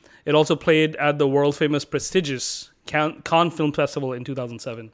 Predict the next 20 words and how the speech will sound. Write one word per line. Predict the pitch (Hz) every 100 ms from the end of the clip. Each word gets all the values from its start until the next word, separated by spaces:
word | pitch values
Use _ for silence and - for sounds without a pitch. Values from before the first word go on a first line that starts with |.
| _ _ _ _ _ _ - - -
Uh, | 135 135
when | 135 156
it | 165
played | 175 165
in | 160
the | 151
U | 147 185
N, | 190 160 -
Taran | 156 165 160 147
Adarsh | 151 165 - -
of | 147 143
Bollywood | 139 135 147 143
Hungama | 131 131 127 139 139
observed | 127 127 180 147 139 -
that | 143 131 131 - _ -
there | 147
was | 151
a | 143
thunderous | - 156 165 165 -
applause | 156 147 139 190 -